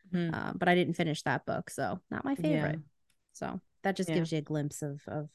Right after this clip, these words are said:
Speaker 2: where my ratings come from.
Speaker 1: Yeah. And just so you guys can understand a little bit, you know, why we, we rate the books the way that we do. All right. So let's
Speaker 2: Yeah.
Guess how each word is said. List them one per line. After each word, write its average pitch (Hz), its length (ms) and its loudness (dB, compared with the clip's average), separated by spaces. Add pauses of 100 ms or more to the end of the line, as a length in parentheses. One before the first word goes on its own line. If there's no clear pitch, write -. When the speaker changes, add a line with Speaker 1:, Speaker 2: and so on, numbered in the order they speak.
(180)
Speaker 2:
where 175 220 0
my 156 120 2
ratings 151 460 -6
come - 200 -10
from. - 260 -8 (360)
Speaker 1:
Yeah. 185 420 4 (280)
And 196 200 6
just 196 180 0
so 190 80 6
you 190 220 4
guys 175 360 8
can 175 280 4
understand 160 600 4
a 151 40 2
little 151 220 6
bit, 147 440 8
you 151 120 2
know, 151 140 4
why 151 260 8
we, 147 420 2
we 165 160 4
rate 147 220 4
the 147 60 0
books 147 260 4
the 139 80 -2
way 139 120 4
that 123 140 -2
we 117 140 -4
do. 85 280 -6 (720)
All 262 100 2
right. 233 400 2
So 202 420 4
let's 220 540 2
Speaker 2:
Yeah. 170 560 0